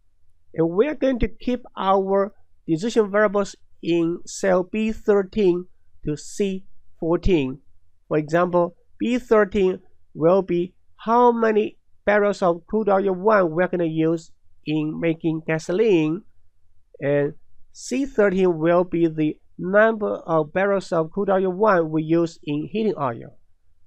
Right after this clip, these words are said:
So the total number of barrels we are gonna use for crude oil one will be equal to the sum of those two numbers.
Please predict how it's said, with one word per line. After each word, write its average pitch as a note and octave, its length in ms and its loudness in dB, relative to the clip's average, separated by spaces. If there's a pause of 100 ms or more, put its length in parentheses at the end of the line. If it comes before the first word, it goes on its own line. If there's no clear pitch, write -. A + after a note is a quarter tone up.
(640)
So F#3+ 300 2
the E3 160 -4
total B3 400 2
number A3 300 0
of F#3+ 160 -2
barrels G#3 420 0 (300)
we F3 100 0
are G3 60 2
gonna F#3 180 0
use E3 720 0 (240)
for C#3+ 140 -4
crude G#3 220 -2
oil G3+ 220 2
one G3+ 360 4
will E3+ 160 2
be - 180 -8
equal D#3+ 360 -4
to D3+ 340 -6 (200)
the D3 100 -12
sum A3 680 0 (600)
of C#3+ 400 -2 (1080)
those D3+ 280 -4
two D3+ 300 -6 (120)
numbers. C3 640 -8